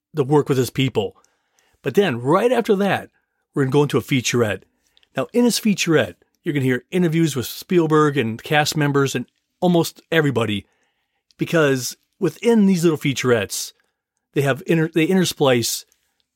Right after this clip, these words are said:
clips from the movie, on the set footage, to make just a little, like, kind of mini movie talking about this movie. And that's what happens there. So when you hear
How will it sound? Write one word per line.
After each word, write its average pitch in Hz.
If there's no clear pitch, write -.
clips 165
from 170
the 160
movie, 127
on 160
the 165
set 165
footage, 117
to 151
make 143
just 180
a 165
little, 175
like, 151
kind 143
of 120
mini 175
movie 143
talking 151
about 120
this 139
movie. 101
And 143
that's 190
what 151
happens 139
there. 117
So 123
when 131
you 123
hear 151